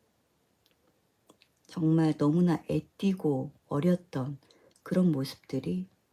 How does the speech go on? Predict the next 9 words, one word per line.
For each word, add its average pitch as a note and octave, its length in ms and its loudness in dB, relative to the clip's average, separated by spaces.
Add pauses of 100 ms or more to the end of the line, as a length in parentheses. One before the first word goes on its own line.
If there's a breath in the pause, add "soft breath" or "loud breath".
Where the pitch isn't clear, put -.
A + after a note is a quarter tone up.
(1160)
지금 D3 460 -2
시즌 B3 460 0
육이 C3+ 220 -4
되니까 C3+ 440 -4
막 B2 240 -6 (400)
살도 G#3 480 -6
찌고 F#3+ 720 -2 (240 loud breath)
나이도 F3 400 2
들고, C#3+ 520 -6